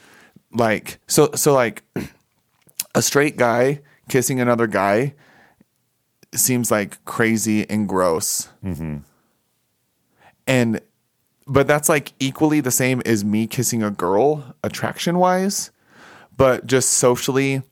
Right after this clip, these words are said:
Speaker 1: heterosexual kisses are so much more acceptable that it's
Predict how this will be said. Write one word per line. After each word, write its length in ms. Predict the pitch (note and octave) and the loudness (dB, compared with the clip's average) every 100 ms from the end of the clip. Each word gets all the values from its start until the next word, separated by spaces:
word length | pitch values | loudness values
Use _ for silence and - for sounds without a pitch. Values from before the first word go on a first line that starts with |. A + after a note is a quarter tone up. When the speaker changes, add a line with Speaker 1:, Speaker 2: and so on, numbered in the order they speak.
| _ _ _ - | _ _ _ -4
Speaker 1:
heterosexual 680 | B2+ B2+ B2+ A#2+ - A#2+ | 2 2 2 -4 0 -2
kisses 360 | - A#2 B2 A#2+ | 0 0 2 0
are 80 | A#2 | -2
so 160 | A#2+ | -2
much 200 | A2+ A2+ | -2 -2
more 180 | A2+ A2 | -2 -2
acceptable 840 | - - - A2 C#3 D3 E3 E3+ - - _ _ | -2 -6 -6 -4 -2 2 2 0 -6 -20 _ _
that 160 | A#2 A#2+ | 2 2
it's 400 | A#2 - - | 2 -2 -4